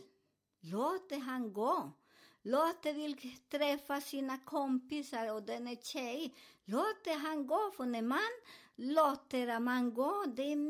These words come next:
mycket lättare. För att vi kan inte sitta tjugofyra timmar med samma man och samma kvinna.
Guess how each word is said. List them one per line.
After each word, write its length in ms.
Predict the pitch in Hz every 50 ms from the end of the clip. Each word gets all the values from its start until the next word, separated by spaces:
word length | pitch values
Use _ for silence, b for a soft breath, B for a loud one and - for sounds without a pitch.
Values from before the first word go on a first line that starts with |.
| 311 320 330 349
mycket 440 | 403 453 427 - - - - 277 262
lättare. 800 | 269 294 302 294 - - _ - 359 370 392 480 508 - 247 - - b b b b b b b b b
För 120 | - 233
att 300 | 233 262 254 254 - - 180 - _
vi 220 | - 226 190 220 208
kan 260 | 214 - 233 277 320 494 508
inte 220 | 392 - - 262 254
sitta 500 | - - - 240 233 226 - - 220 214
tjugofyra 760 | - - 220 220 196 220 202 - - 214 208 202 202 196
timmar 460 | 196 - - 214 208 202 202 196 190 190
med 180 | 196 190 185
samma 340 | - - 190 185 190 190 185
man 340 | 190 190 185 180 180 185 185
och 100 | 180 180
samma 320 | - 190 180 180 175 175
kvinna. 600 | - - - 190 185 208 277 349 392 339 254 -